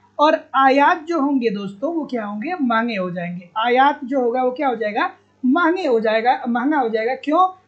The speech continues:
क्योंकि आपकी मुद्रा का बाह्य मूल्य कम हो गया है, अर्थात अब उसी वस्तु को प्राप्त करने के लिए अब आपको ज्यादा मुद्रा देना पड़ेगा। तो जितने लोग भी ऑप्शन नंबर क्या बोल रहे हैं, डी बोल रहे हैं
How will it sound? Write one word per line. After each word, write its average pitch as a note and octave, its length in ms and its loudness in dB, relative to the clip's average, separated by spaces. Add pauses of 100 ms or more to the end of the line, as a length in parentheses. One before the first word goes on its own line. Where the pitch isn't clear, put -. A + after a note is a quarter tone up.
क्योंकि E4 320 0
आपकी C#4 420 -2
मुद्रा C#4 340 0
का C4+ 160 -2
बाह्य C4 260 2
मूल्य C#4 260 2
कम C#4 200 0
हो G#3 140 -4
गया G3 180 -2
है, C4 220 -2 (160)
अर्थात D4 420 0
अब C#4 260 -4
उसी F#4 320 -6
वस्तु D#4 260 -4
को D#4 120 -4
प्राप्त A#3 360 -2
करने A3 300 -4
के A3 120 -4
लिए A#3+ 220 4 (320)
अब D#4+ 120 4
आपको C#4+ 340 0
ज्यादा A3 400 0
मुद्रा G3+ 280 -4
देना G3+ 260 -6
पड़ेगा। G3+ 460 -4 (200)
तो D4+ 80 0
जितने D4 300 0
लोग D#4 180 0
भी D4+ 140 2
ऑप्शन A#3+ 320 -2
नंबर B3+ 240 0
क्या C#4 180 2
बोल B3 200 4
रहे G3+ 140 -2
हैं, - 180 -14 (880)
डी C4 240 4
बोल B3 220 2
रहे A3+ 140 0
हैं C#4 140 -4